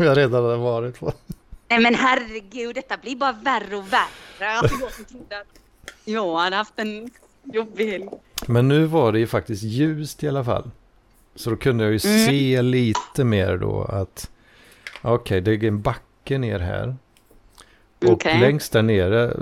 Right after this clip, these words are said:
Speaker 1: alltså, det såg ut som att det var en s-, för det var en sån diskgolf, eh, korg. Eh,
Speaker 2: Eh, vänta, vad sa du nu?
Speaker 1: en diskgolfskorg.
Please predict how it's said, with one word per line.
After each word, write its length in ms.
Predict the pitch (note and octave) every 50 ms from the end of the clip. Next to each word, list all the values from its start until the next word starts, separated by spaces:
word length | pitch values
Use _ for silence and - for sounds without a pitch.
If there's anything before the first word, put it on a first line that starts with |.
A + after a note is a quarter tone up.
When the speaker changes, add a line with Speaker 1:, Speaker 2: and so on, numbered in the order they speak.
| -
Speaker 1:
alltså, 280 | - G#2 G2+ A2 A#2 A2+ G#2+ - - - - - - - - - _ _ _ _ _ _ - - _ _ _ - - - - -
det 160 | - A#2 A#2 G#2+
såg 240 | - D3 D3 C3+
ut 140 | B2+ A2+ G2+
som 160 | - - G#2+
att 140 | A2 A2 -
det 100 | - -
var 220 | A2 A#2 A2+ G2+ G2
en 60 | G2+
s-, 160 | G2 - - - - A#2+
för 140 | A2+ - B2+
det 60 | B2
var 80 | B2 B2
en 60 | A#2+
sån 180 | G#2+ A2+ G#2 G2+
diskgolf, 1300 | A#2 C3 A#2+ - - - - - - - G2+ F#2+ F#2+ G#2+ G2 F#2 F#2 F#2 F2+ - - - - - - G#2+
eh, 600 | G2+ G2 G2 F#2+ F#2+ F#2+ G2 G2 G2 - - - - - - - - - - - - - - - - - - - _ _ _ _ _ -
korg. 480 | - - D#3 D#3 C#3 G2+ F#2 F2+ - G2 - _ _ _ _ _ _ _ _ _ _ _ _ _ _ _ _ _ _ _ _ _ _ _ _ _ _ _ _ _ _ _ - -
Eh, 100 | - A#2
Speaker 2:
Eh, 460 | G2+ G2+ G2+ G#2 G2+ A2 A2 A2 - B2 -
vänta, 240 | B3 D4+ F4 E4 D#4
vad 100 | C4 C4+
sa 160 | - - E3+
du 80 | E3 F3+
nu? 320 | E3+ D3 D3+ A3 C4+ B3 B3 - A3+ A3 A3 A#3+ B3 A#3 B3 B3+ - - - - - - - -
Speaker 1:
en 180 | G#2+ G#2+ G#2+
diskgolfskorg. 1800 | G2+ C3 C3 A2+ - - - - - - A2+ G2+ F#2+ G2+ G#2 F#2+ F#2+ F#2 F2+ - - - - - - - - - C#3 C#3+ B2+ F2 F#2 F#2 G2+ G2